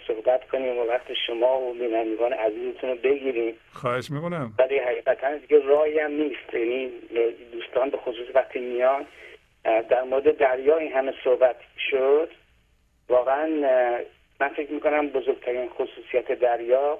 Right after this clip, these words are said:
Speaker 1: پاکیش نیست، پاک
Speaker 2: بله.
Speaker 1: کنندگیشه.
Speaker 2: بله، بله.
Speaker 1: یعنی هر ملوثی در جوار دریا پاک می‌شه.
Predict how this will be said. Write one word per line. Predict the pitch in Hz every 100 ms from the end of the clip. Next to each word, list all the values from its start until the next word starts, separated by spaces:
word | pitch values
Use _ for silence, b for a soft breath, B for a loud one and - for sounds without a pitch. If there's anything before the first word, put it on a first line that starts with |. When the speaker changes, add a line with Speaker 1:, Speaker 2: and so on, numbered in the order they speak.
| -
Speaker 1:
پاکیش | 135 123 - 160 -
نیست، | 165 151 110 - _ - _ _ _ _ _ _ _ _ -
پاک | 135 123
Speaker 2:
بله. | 117 -
Speaker 1:
کنندگیشه. | - 127 123 117 117 156 151 - - _ _ -
Speaker 2:
بله، | 117 123 120 110
بله. | 110 101 - _ -
Speaker 1:
یعنی | 120 143
هر | - 160
ملوثی | 147 139 135 135 135 151 185 - 170
در | 156 143
جوار | 139 131 131 131
دریا | 127 123 127 147
پاک | 151 156 156
می‌شه. | 110 -